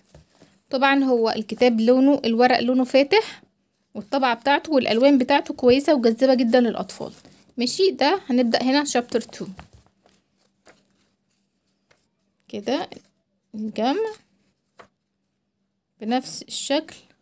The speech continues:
في تدريبات، وبعد كده chapter three بيعرفنا هنا ده دليل ولي الأمر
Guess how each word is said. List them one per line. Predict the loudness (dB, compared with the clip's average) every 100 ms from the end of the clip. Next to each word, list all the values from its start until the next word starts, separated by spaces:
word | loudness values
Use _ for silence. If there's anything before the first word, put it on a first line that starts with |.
| _ _ _ _ _ _ _ _ _ _ _ _ _ _ _ _ _ _ _ _ _ _ -12
في | -8
تدريبات، | -8 -6 -6 0 0 0
وبعد | -2 -2 -4
كده | -10 -10
chapter | -10 -8 -10 -12 _
three | -12 -4 -2 -2 -4 _ _ _ _ _ _ _ _ _ _ _ _ _
بيعرفنا | -10 -8 -8 -10 -8 -6
هنا | -2 -2 -2 _ _ _ _ _ _ _ _ _ _ _ _ _ -20 -20 -20 -20 _ -20 -20 -18 -10
ده | -2 0
دليل | 0 -2 0 0
ولي | 2 4 2
الأمر | 2 -2 -2 -8 -18